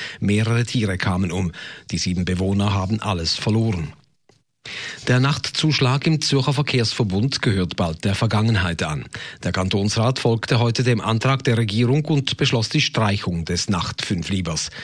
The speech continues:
Die Grünliberalen versuchten im Rat vergeblich, die Abschaffung zu verhindern.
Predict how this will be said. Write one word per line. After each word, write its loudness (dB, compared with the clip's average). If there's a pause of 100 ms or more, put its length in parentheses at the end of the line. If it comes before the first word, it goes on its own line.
(300)
Die 2
Grünliberalen 2
versuchten 0
im 2
Rat 0
vergeblich, 0
die 0
Abschaffung 0
zu -2
verhindern. 2